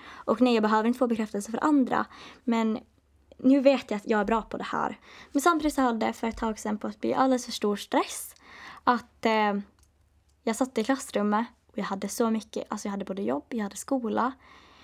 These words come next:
Det gick dåligt, alltså så här, i livet utanför skolan. Och jag kände att jag hade sån stor press att jag gick ur klassrummet, satte mig i trappan,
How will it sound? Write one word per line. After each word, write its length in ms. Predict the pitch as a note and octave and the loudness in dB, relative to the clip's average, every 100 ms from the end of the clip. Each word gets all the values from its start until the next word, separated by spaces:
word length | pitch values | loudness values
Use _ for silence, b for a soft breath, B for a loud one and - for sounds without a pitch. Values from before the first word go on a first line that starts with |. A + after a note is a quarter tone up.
| B B B B B - - | B B B B B -12 -4
Det 180 | A3 | 2
gick 540 | G#3 G#3 - - G#3+ G3+ | 2 2 -4 -4 -2 2
dåligt, 580 | A3+ G#3 G#3 G#3+ A3 - | 2 2 2 0 -2 -2
alltså 240 | A3 G#3 | -2 0
så 80 | G3 | 0
här, 120 | G3 | 0
i 140 | G#3 | 0
livet 240 | G3+ F#3+ F#3+ | 0 0 -2
utanför 400 | - F#3 G#3+ C4 | -4 -4 0 0
skolan. 640 | - A#3+ A3+ A3 A3 B3 B3+ _ _ _ - | 0 0 2 2 2 0 -2 _ _ _ -4
Och 160 | G#3+ | -2
jag 80 | G3 | -2
kände 240 | G#3+ G#3 | 0 -2
att 100 | F#3+ | -2
jag 40 | - | -6
hade 120 | G3 | -6
sån 280 | - G#3+ G3 | -2 -2 -2
stor 180 | - F#3+ | -6 -6
press 480 | - C4 - - - | -4 -4 -6 -18 -12
att 420 | - G3 - - - | -6 -6 -6 -16 -6
jag 220 | G#3+ G#3+ | -2 2
gick 200 | A3 B3 | 0 0
ur 80 | G#3+ | -2
klassrummet, 600 | G#3 C4 - G#3+ G#3 B3 C4 b b b b b b b b | -2 -4 -4 -4 0 0 -4 b b b b b b b b
satte 300 | - B3 A3 | -4 -2 -2
mig 80 | G3+ | -4
i 40 | |
trappan, 460 | A3+ - G3+ G3+ | -6 -4 -2 -2